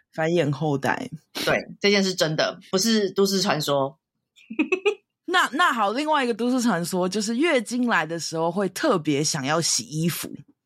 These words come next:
Speaker 1: 特别想要爱爱，是真的吗？
Speaker 2: 我觉得这件事情呢，我觉得是男生的借口。<laughs>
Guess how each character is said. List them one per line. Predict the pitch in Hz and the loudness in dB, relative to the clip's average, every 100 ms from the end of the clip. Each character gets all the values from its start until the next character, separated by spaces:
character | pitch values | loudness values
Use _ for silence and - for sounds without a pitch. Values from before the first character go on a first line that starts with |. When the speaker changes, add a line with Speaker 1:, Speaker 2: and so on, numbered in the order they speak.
| _ - | _ -2
Speaker 1:
特 | 262 | 0
别 | 180 | 2
想 | 175 139 | 0 -4
要 | - | 0
爱 | 196 | 0
爱， | - 165 - _ _ _ _ - | 0 -6 -8 _ _ _ _ -8
是 | 220 | -6
真 | 185 208 262 | 2 4 6
的 | - | 4
吗？ | 135 | 2
Speaker 2:
我 | |
觉 | 269 339 392 | 2 2 0
得 | 294 254 277 285 - | -2 0 0 -2 -4
这 | 320 330 | -4 -2
件 | 311 302 | -2 -4
事 | 302 202 | -6 -6
情 | - 180 151 | -2 -2 -2
呢， | 160 160 160 156 160 156 | -2 0 0 0 -4 -2
我 | 170 | -2
觉 | 165 175 185 | 0 2 2
得 | 196 | 2
是 | 220 202 175 _ _ _ _ _ - | 0 -2 -2 _ _ _ _ _ -2
男 | 170 170 | -2 0
生 | 196 | 0
的 | 185 | 0
借 | 220 - 269 - | -2 0 0 0
口。 | - 740 - - _ _ _ 480 | -4 -6 -4 -6 _ _ _ -2
<laughs> | 262 339 349 453 - 440 - 415 453 - - 311 370 - 339 - - 277 | 2 4 2 -2 0 -2 -2 -4 -4 -6 -6 -4 -6 0 -2 -2 -2 -2